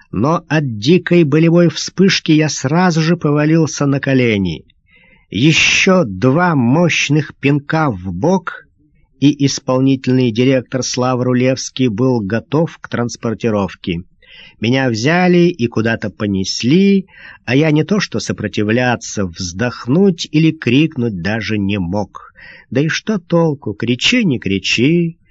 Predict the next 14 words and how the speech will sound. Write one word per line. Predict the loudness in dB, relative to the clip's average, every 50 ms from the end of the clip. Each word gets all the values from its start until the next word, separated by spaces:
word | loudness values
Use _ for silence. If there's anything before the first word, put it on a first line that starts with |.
| _ -20 -20 -12 _
разве | -4 -2 0 0 0 0 0 -2
кто-нибудь | -4 -2 0 0 2 2 2 0 0 -2 -4 -4 -4
пойдёт | -2 0 0 0 0 0 -2 -2 -6
впрягаться | -12 -8 -2 -2 -2 0 -2 -4 -4 -6 -6 -10 -12 -10 -8
за | -4 -2 -2
неизвестного | 0 0 0 0 -2 -2 -2 -2 -2 -2 -2 -4 -6 -6 -6 -4 -6 -8
типа, | -8 -6 -4 -2 -2 -2 -4 -8 -14 -16 -16 -20 -20 -20 -20 -20 -20 -18 _
которого | -6 -6 -4 0 0 2 2 4 2 2 2
волокут | 2 2 2 0 -2 0 2 4 4 4 2 -2 -12 _ -20 -20 -20 -10 _
на | -2 0 0
заслуженные, | 0 0 0 -2 -4 -6 -4 -2 0 2 2 2 2 2 2 2 4 4 2 2
скорее | 0 -2 -4 -4 -2 0 0 0 0 0 -2 -4
всего, | -6 -8 -8 -6 -6 -4 -2 -2 -2 -2 -4 -6 -10 _
разборки? | -12 -8 -6 -6 -6 -6 -10 -12 -8 -4 -2 -2 -2 -2 -6 _ _ -12 -10 -10 -10